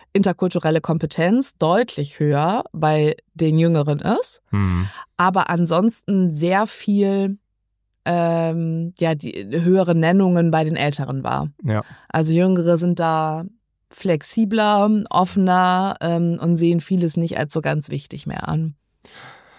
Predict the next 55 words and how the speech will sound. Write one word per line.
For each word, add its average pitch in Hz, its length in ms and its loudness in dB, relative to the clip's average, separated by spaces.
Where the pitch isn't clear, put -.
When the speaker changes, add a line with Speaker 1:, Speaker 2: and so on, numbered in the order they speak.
Speaker 2:
Ja, 123 380 4
also 120 220 0
ist 147 180 2
natürlich 135 320 4
auch 120 180 2
vielleicht - 460 0
das 117 120 2
Vorrecht 135 460 2
der 139 80 4
jungen 143 320 6
Generation, 139 880 6
äh, 147 560 -4
zu - 180 -2
sehen, 113 260 4
sie 107 140 2
haben 117 160 2
ohnehin 117 460 4
sehr 113 240 4
viel 110 580 2
auf 104 180 0
dem 107 120 0
Zettel 127 320 4
und 113 100 2
müssen 107 200 -2
in 107 80 0
viele 113 260 -2
Richtungen 107 540 0
irgendwie 107 340 -2
Leistung 104 600 -2
bringen 107 280 2
und 104 120 2
Arbeit. 107 760 0
Und 98 580 -6
das - 140 -10
ist 104 80 -6
vielleicht 101 240 -2
noch 110 60 0
ein 101 100 0
Punkt, 110 220 0
da 101 100 2
würde 101 100 0
ich - 80 -8
gleich 98 220 0
gerne 101 220 0
mit 95 160 -2
dir 104 100 2
nochmal 101 220 2
drüber 98 240 -4
sprechen, 101 240 -2
wie 101 80 0
deine 98 200 0
Sichtweise 98 520 -4
ist, - 180 -6
auch 107 140 -8
dieses 107 380 -6